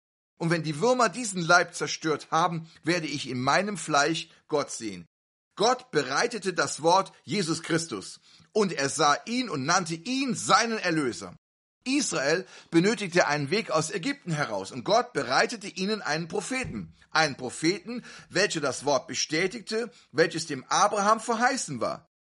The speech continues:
Sie konnten keinen Soldaten trainieren. Sie konnten das nicht tun. Sie konnten es einfach nicht tun.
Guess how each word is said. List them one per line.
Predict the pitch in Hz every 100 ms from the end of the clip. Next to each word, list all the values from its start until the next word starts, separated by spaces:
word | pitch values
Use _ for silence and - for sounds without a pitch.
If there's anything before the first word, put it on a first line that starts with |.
| _ _ _
Sie | 190
konnten | 165 175 156
keinen | 131 156 175 196
Soldaten | 175 170 170 170 170
trainieren. | 165 190 254 190 90 - _ - -
Sie | -
konnten | 170 190 190 160
das | 143 160
nicht | 165 165
tun. | 240 226
Sie | 175
konnten | 160 208 208 196
es | 160 -
einfach | 214 277 285 - 226 220
nicht | 185 214 170 -
tun. | 143 101